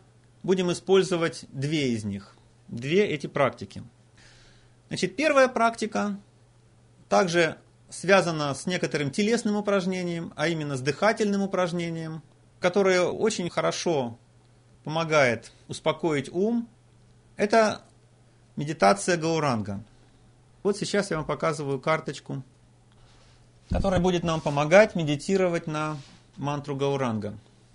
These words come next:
Что такое Гауранга? Это имя Господа Чайтаньи. У него не только было имя Чайтанья, Чайтанья Махапрабху, Вишвамбхара,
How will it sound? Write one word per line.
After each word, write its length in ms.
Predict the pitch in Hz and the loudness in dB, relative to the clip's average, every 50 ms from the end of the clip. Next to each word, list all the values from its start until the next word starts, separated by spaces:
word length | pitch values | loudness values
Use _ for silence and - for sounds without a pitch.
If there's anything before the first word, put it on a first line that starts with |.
| _ _ _ _ _ _ _ _ _ _ _ _ - - | _ _ _ _ _ _ _ _ _ _ _ _ -14 -10
Что 120 | - 220 | -6 -2
такое 260 | 233 233 233 220 214 | 0 2 4 4 4
Гауранга? 800 | 190 190 196 196 190 185 180 160 143 135 113 117 110 110 110 - - | 4 4 4 6 6 4 4 2 0 0 -2 -2 -2 -4 -6 -6 -6
Это 440 | 170 180 180 - 214 220 214 202 202 - - _ _ _ _ _ _ _ _ _ _ _ - - | -6 -4 -2 0 0 0 0 -2 -6 -8 -18 _ _ _ _ _ _ _ _ _ _ _ -14 -10
имя 500 | 151 165 202 214 214 214 214 214 202 - | -6 -2 0 2 2 2 2 0 -2 -4
Господа 460 | 143 131 160 180 175 - 180 165 180 | -4 -2 -2 -2 0 -2 -2 0 0
Чайтаньи. 760 | 175 - - 185 175 - 180 151 135 123 117 104 107 101 104 107 - _ - - _ _ _ _ _ _ - _ _ _ _ _ _ _ _ _ _ - | -2 -2 -6 -6 -4 -2 -2 0 0 0 -2 -2 -4 -6 -8 -10 -16 _ -20 -20 _ _ _ _ _ _ -20 _ _ _ _ _ _ _ _ _ _ -8
У 40 | 143 | -6
него 240 | 165 180 185 214 | -4 0 2 2
не 100 | 214 196 | 4 4
только 580 | 196 202 214 202 185 - 170 156 147 139 - - | 4 4 4 4 4 4 2 2 2 2 -2 -4
было 260 | - 139 139 147 143 139 | -8 -6 -2 0 0 0
имя 320 | 135 - 156 143 135 123 | 0 -2 -2 -2 -2 -4
Чайтанья, 800 | 117 - 131 127 - 202 220 247 247 247 247 233 233 233 233 233 - _ _ _ _ _ _ _ _ _ _ _ - - | -4 -6 -6 -4 0 0 2 2 2 2 0 0 -2 -4 -6 -10 -14 _ _ _ _ _ _ _ _ _ _ _ -20 -18
Чайтанья 400 | - - 151 - 170 156 151 147 | -12 -10 -4 -2 -2 0 0 -2
Махапрабху, 920 | 143 139 - 139 139 135 - 196 214 220 214 - - - 190 185 180 180 - _ _ _ _ _ _ _ _ _ _ _ _ - | -4 -4 -2 -2 -2 0 0 0 0 0 0 -4 -2 -2 -2 -2 -2 -6 -12 _ _ _ _ _ _ _ _ _ _ _ _ -8
Вишвамбхара, 1040 | - 143 143 - - 143 143 139 135 135 - - 208 202 208 202 196 190 185 180 | -4 -2 -2 -2 0 0 0 0 -2 -4 -2 0 2 4 4 4 2 0 0 -4